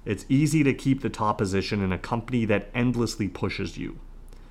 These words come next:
Part of me wonders if he would be over anywhere else. He's already proven that he's unable to get over as a babyface, so this ranking is definitely controversial.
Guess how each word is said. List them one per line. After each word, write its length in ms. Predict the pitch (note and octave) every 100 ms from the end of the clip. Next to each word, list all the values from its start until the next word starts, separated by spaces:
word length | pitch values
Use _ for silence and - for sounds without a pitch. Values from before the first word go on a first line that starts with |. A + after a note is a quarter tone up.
| - - -
Part 220 | C3+ D#3
of 60 |
me 120 | D3+ C3+
wonders 520 | G#2+ A2+ A2+ A2+ -
if 140 | A#2
he 160 | - B2+
would 240 | A#2+ C3
be 160 | A#2 A2+
over 360 | A2+ G#2+ G2+ G2
anywhere 440 | G2+ G2 F#2+ F2+
else. 440 | E2+ - - - - - - - - - - - -
He's 180 | A#2+ A2+
already 360 | C3+ D#3 C3+
proven 460 | - - C#3+ C3+ G#2
that 120 | G2
he's 220 | G2 G2+ -
unable 420 | A#2+ B2+ A#2+ A2+
to 80 | G#2
get 180 | G2 G2+
over 300 | G2+ G2+ F#2+
as 100 | F2
a 60 |
babyface, 640 | E2 G2 G2 F2 - F2+ F2+
so 160 | -
this 200 | G2+ C3+
ranking 460 | A#2+ G#2+ A2+ G#2+ G2
is 120 | F2+
definitely 580 | - G#2 - G2+ F#2+ F#2+
controversial. 840 | - G2+ F#2 F2+ F#2+ F#2 - -